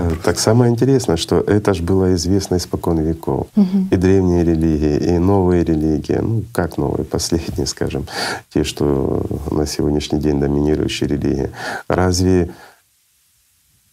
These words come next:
Speaker 2: в них об этом не говорилось? Говорилось. Разве, э, пусть сейчас в переделанном виде, закамуфлированном, но всё равно об этом же самом говорится.
Speaker 3: Вот уже Игорь Михайлович коснулись темы религии, и тоже вспомнила, что вначале, когда вы рассказывали про эксперимент, говорили о том, что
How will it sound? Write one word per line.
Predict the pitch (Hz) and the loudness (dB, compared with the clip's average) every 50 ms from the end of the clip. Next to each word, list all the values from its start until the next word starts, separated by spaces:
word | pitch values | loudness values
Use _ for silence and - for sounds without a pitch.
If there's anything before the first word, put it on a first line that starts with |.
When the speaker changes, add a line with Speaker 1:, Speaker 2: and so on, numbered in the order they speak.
| _ _ _ | _ _ _
Speaker 2:
в | - 78 82 85 | -6 -2 0 2
них | 92 98 101 90 - - | 2 2 2 2 0 -2
об | - 82 82 | -2 0 2
этом | 90 82 - 78 73 73 | 0 0 2 0 0 0
не | 73 73 | 0 0
говорилось? | 76 80 71 76 73 71 95 123 139 123 78 - - - - - | 0 0 0 0 0 2 2 0 2 0 -2 -2 -4 -8 -6 -4
Говорилось. | 78 80 76 73 85 78 76 71 71 71 71 73 71 - - _ _ _ _ _ _ _ _ _ _ _ | -2 -2 0 0 0 0 0 -2 -2 -2 -4 -6 -6 -10 -14 _ _ _ _ _ _ _ _ _ _ _
Разве, | 82 92 92 82 92 95 - - | 0 0 2 4 2 2 2 0
э, | - - - 50 - _ _ _ _ _ | -4 -8 -8 -10 -12 _ _ _ _ _
пусть | - - 120 117 - - _ _ _ _ _ | 0 0 0 0 -4 -8 _ _ _ _ _
сейчас | - - - 113 110 - - 110 95 - - | -6 -2 -2 -2 -2 0 0 2 0 0 -2
в | - | -2
переделанном | - 95 107 104 85 92 104 107 101 95 92 95 92 90 | 0 0 2 2 2 2 4 4 2 2 2 2 2 2
виде, | 90 92 82 85 | 0 0 0 0
закамуфлированном, | 78 82 82 - 98 95 92 - 92 92 87 90 | 0 -2 -2 -2 -2 -2 0 -2 -2 0 0 -2
но | 95 | -2
всё | - - 120 | 0 0 0
равно | 123 131 139 147 156 147 | 2 2 2 2 2 0
об | 117 120 120 | 0 2 0
этом | 139 131 - 120 113 | 0 0 2 0 0
же | 107 110 | 0 -2
самом | 113 113 - 117 113 107 101 92 90 | -2 -2 -2 0 0 0 0 0 0
говорится. | 87 95 95 92 95 92 87 71 - - - - _ _ _ - - - - - - - - - _ _ _ _ _ _ _ _ _ _ - - - - - - - | 0 0 2 2 0 0 0 -2 -4 -4 -8 -8 _ _ _ -20 -20 -20 -20 -20 -20 -20 -20 -20 _ _ _ _ _ _ _ _ _ _ -20 -20 -20 -20 -20 -6 -4
Speaker 3:
Вот | 214 196 | -4 -2
уже | - - 220 | 0 2 2
Игорь | 208 185 175 | 2 4 4
Михайлович | 190 190 180 202 190 - | 2 2 2 0 -2 0
коснулись | - 208 180 - 190 190 190 185 | -2 -4 0 2 2 2 2 0
темы | - - 196 185 185 185 | 0 0 2 2 4 4
религии, | - 185 196 240 233 - 185 180 180 175 | 2 2 2 2 0 2 2 2 2 2
и | - - 175 | 0 -2 -2
тоже | - 185 175 160 170 180 175 180 | 0 0 0 0 0 0 0 -2
вспомнила, | - - - - 202 190 185 180 180 | -4 -6 -2 0 2 4 4 2 2
что | 180 - - 180 | 0 -2 -2 0
вначале, | 180 175 180 - 190 175 165 170 170 | 0 0 2 2 0 2 2 0 0
когда | 170 - 175 170 - 175 | 0 -2 -4 -2 0 0
вы | 170 175 | 0 0
рассказывали | - 175 - - 185 170 - 180 170 170 165 | 0 -2 0 0 -2 0 2 0 0 0 -2
про | - - 165 165 | -2 -2 -2 -2
эксперимент, | 165 - - - - 165 202 240 247 220 - | -2 -4 -6 -4 0 2 2 2 2 2 0
говорили | - 170 165 170 175 165 165 | -2 -2 0 0 0 0 -2
о | 165 | 0
том, | - 180 175 165 | 0 -2 -2 -2
что | - - - 151 143 | -4 -4 -4 -6 -6